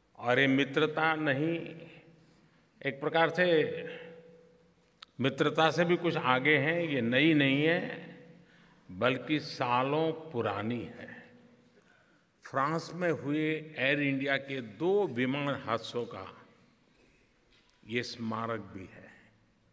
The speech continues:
इन हादसों में कई भारतीय यात्रियों का निधन हुआ था।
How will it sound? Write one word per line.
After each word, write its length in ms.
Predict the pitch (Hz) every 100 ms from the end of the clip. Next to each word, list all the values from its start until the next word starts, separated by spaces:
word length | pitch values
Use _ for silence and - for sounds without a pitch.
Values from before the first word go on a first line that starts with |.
| _ _ _ _ _ _ _ _ _ _ _
इन 160 | 147 160
हादसों 520 | - 151 165 165 196
में 280 | 196 208 214 - - - - _ _ - - _ _ _ _ _ _ _ -
कई 320 | 180 240 262
भारतीय 720 | 143 113 160 170 214 185 151
यात्रियों 520 | 131 139 139 151 151
का 140 | 139 170
निधन 420 | 135 127 117 135
हुआ 260 | 113 85 87
था। 440 | - - - -